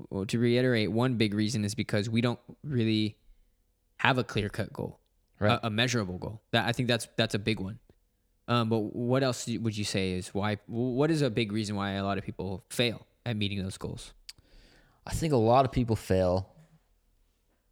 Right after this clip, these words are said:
Speaker 2: One, obviously vision, like we
Speaker 1: Mm-hmm.
Speaker 2: talked about earlier. They don't really see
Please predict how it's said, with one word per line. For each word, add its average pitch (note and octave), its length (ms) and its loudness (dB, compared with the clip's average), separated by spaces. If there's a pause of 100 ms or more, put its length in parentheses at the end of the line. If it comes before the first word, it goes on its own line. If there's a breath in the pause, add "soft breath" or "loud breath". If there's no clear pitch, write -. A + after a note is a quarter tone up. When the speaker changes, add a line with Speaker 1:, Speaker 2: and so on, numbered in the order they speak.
Speaker 2:
One, A2 280 4
obviously G2 420 2
vision, F2+ 460 0
like D2+ 160 -4
we - 60 -6
Speaker 1:
Mm-hmm. - 40 -2
Speaker 2:
talked F2 220 2
about E2+ 200 0
earlier. F2 300 0
They F2+ 140 2
don't G#2 240 0
really G2 260 4
see G2 720 0